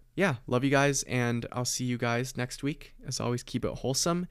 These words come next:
And send me a D M on Instagram at Weekly Voice Memos if you have any ideas or anything you want me to cover in the future, 'cause I'm having a lot of fun with this.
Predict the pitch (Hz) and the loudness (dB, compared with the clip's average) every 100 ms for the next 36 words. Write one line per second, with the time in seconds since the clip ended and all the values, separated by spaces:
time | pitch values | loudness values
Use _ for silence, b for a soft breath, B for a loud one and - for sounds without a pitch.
0 | b - 139 143 139 165 208 262 180 190 | b -4 0 0 4 6 8 6 6 6
1 | 185 147 147 - 143 147 139 - 139 87 | 6 6 4 0 0 2 2 2 0 2
2 | 127 - 131 123 131 135 127 127 123 120 | -2 0 0 2 2 4 2 4 2 0
3 | - 131 127 123 120 127 123 123 104 117 | -4 2 4 4 2 0 0 0 0 -2
4 | 151 170 156 147 - - 123 107 - 127 | 2 4 6 4 0 0 2 2 2 2
5 | 123 117 120 120 113 95 117 - 117 110 | 2 2 2 4 2 2 0 0 0 0
6 | 107 - 190 214 190 - 156 - B B | -2 0 2 4 2 2 0 -2 B B
7 | B B B - 269 262 233 175 160 - | B B B 4 6 8 8 8 8 8
8 | 123 123 123 120 - | 6 6 4 2 -2